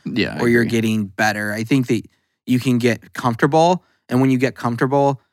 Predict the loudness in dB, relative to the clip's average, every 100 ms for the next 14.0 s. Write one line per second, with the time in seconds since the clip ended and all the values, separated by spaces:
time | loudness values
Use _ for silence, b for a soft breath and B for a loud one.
0 | _ _ _ -4 0 0 2 0 2 0
1 | -2 -4 -6 -4 -4 -2 0 -2 -4 -4
2 | -2 2 2 2 0 -2 2 2 2 0
3 | -2 2 2 0 _ _ 0 2 2 2
4 | 4 6 6 4 2 0 0 0 -2 -4
5 | -4 -2 0 -2 -4 -4 -4 -6 -6 -6
6 | -6 -6 -8 -8 -12 _ -6 -6 -8 _
7 | _ _ -2 -2 2 0 2 -2 -2 -2
8 | -2 -4 -2 0 0 -2 0 2 4 4
9 | 4 6 4 4 2 2 0 -2 -2 0
10 | 0 0 4 4 6 2 2 0 0 0
11 | 2 2 2 0 0 0 0 2 0 0
12 | 2 2 2 0 2 2 2 0 2 4
13 | 4 4 4 4 2 4 4 2 -2 -10